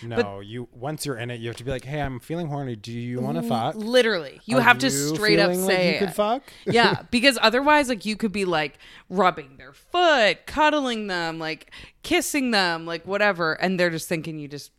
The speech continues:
Speaker 2: are just having a chill night watching
Speaker 1: Be like,
Speaker 2: a movie.
Speaker 1: "Are we gonna fuck or what?
Speaker 2: Yeah,
Speaker 1: Like,
Speaker 2: and
Speaker 1: are
Speaker 2: it's
Speaker 1: you
Speaker 2: not
Speaker 1: feeling
Speaker 2: that
Speaker 1: in
Speaker 2: they're
Speaker 1: the
Speaker 2: not
Speaker 1: mood?"
Speaker 2: into you, right? They might
Speaker 1: Yeah.
Speaker 2: not genuinely not be
Speaker 1: You just
Speaker 2: picking up
Speaker 1: get
Speaker 2: on
Speaker 1: in
Speaker 2: the
Speaker 1: a,
Speaker 2: cues.
Speaker 1: you, you get in a, a comfortable,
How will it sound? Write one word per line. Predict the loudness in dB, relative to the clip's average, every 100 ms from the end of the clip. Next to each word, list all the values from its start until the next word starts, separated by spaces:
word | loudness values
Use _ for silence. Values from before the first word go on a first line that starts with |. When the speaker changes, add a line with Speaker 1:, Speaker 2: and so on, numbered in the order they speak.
| -6
Speaker 2:
are | -4 -4
just | -8 -10 -4
having | -2 -2
a | -4
chill | -2 -2 0
night | -2 -2
watching | -2 -2
Speaker 1:
Be | 0
like, |
Speaker 2:
a | 4
movie. | 4 2
Speaker 1:
"Are |
we | -2
gonna | 0
fuck | -2 -2
or | -2
what? | -2 -2 2
Speaker 2:
Yeah, | 6 6 4
Speaker 1:
Like, | 2
Speaker 2:
and | 2 4
Speaker 1:
are |
Speaker 2:
it's | 2
Speaker 1:
you |
Speaker 2:
not | 2
Speaker 1:
feeling | 2
Speaker 2:
that | 4 2
Speaker 1:
in |
Speaker 2:
they're | 2
Speaker 1:
the | 2
Speaker 2:
not | 2
Speaker 1:
mood?" | 0
Speaker 2:
into | -2 -2
you, | 0 2
right? | 4
They | 4
might | 4 4
Speaker 1:
Yeah. | 2
Speaker 2:
not | -2 -4
genuinely | -4 -2 -2 -2 0
not | 0 2
be |
Speaker 1:
You | 2
just | 4
Speaker 2:
picking | 4 4
up | 4
Speaker 1:
get |
Speaker 2:
on | 2
Speaker 1:
in |
Speaker 2:
the | 2
Speaker 1:
a, | 2 0 -2 -4
Speaker 2:
cues. | -6 -6 -6
Speaker 1:
you, | -6
you | -4
get | -2 -2
in | -4
a, | -4 -4 -6 -8
a | -10 -8
comfortable, | -6 -8 -8 -14 -12 -10 -10 -12 -10 -10 -10 -14 -16